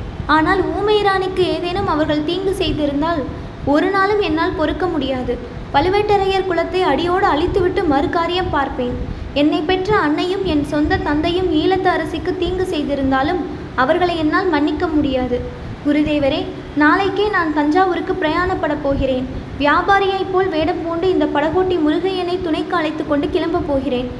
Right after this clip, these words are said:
ஈழத்தரசியை பற்றி அறிந்து கொண்டாலன்றி என் மனம் இனி நிம்மதி அடையாது. ஆச்சாரியரே, புயலினால் கஷ்டப்பட்டவர்களுக்கு உதவி செய்யும் கைங்கரியத்தை தாங்கள்தான் நடத்த வேண்டும். தங்கள் பெயரால் நடத்த பிரியப்படாவிட்டால்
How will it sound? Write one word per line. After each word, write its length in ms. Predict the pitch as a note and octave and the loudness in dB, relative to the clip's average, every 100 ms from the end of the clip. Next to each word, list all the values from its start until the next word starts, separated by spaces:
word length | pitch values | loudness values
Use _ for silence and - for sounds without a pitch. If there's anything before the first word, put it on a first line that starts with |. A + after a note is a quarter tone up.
| - - - | -10 -10 -4
ஈழத்தரசியை 680 | D#4+ G#4 A4 G4 F#4+ F#4 F#4 | 0 2 4 2 2 0 -2
பற்றி 300 | F#4 E4+ - F#4+ | 0 -2 0 0
அறிந்து 320 | D#4 E4 F#4 | 0 0 -2
கொண்டாலன்றி 640 | F4 D#4 D#4+ D#4 D#4 F4 | 0 0 0 0 -2 -2
என் 180 | F#4 D4 | 0 0
மனம் 240 | D4 D4+ F4+ | 0 0 0
இனி 180 | D4+ D4 | 2 4
நிம்மதி 360 | C#4+ D#4+ F#4 | 2 2 2
அடையாது. 460 | F4 C4+ C4+ B3 A#3+ B3 - - - | 2 2 0 0 -4 -6 -6 -6 -2
ஆச்சாரியரே, 600 | C4 C4 C#4+ C4+ C4+ C#4 E4+ - - | -2 0 0 0 0 0 -2 -4 -6
புயலினால் 580 | - E4 F#4 F#4+ G4 A#4 | -4 2 4 4 2 2
கஷ்டப்பட்டவர்களுக்கு 1040 | F#4 F#4 F#4 F#4 D4 E4 D#4 D#4 D#4 D#4+ F#4 | 0 0 0 0 0 2 2 0 0 0 0
உதவி 280 | F#4 F#4 F#4 | 2 0 0
செய்யும் 360 | F4 D#4+ D#4 | -2 -2 0
கைங்கரியத்தை 640 | D4+ D#4+ F#4 F4+ D#4+ D#4 F4+ | 0 0 0 0 -2 0 -2
தாங்கள்தான் 560 | F4+ D4 F4 E4+ E4+ F#4 | 0 0 2 2 2 0
நடத்த 300 | D4+ C#4+ D#4 | 0 0 -2
வேண்டும். 400 | C4+ C4 B3 A#3+ - - - | -2 0 0 -2 -6 -12 -8
தங்கள் 360 | - D4+ F4+ F#4 | 0 2 4 2
பெயரால் 360 | F4 F4 F#4+ G4 | 0 0 0 0
நடத்த 240 | D#4 D#4+ E4+ | -2 0 -2
பிரியப்படாவிட்டால் 960 | D#4+ D#4+ E4 D#4+ D#4 C#4+ B3 C4 E4 | -2 -4 -2 0 0 0 -2 -2 -4